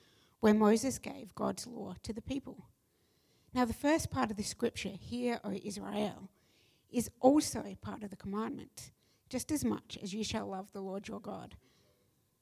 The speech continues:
In fact, the words in the original Hebrew have become the most famous Jewish prayer. Orthodox Jews pray it in the morning of, and in the evening of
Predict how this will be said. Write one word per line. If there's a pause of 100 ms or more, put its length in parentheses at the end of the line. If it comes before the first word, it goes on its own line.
(560)
In
fact,
the (640)
words
in
the
original
Hebrew (300)
have
become
the
most
famous
Jewish
prayer. (960)
Orthodox
Jews
pray
it
in
the
morning
of, (600)
and
in
the
evening
of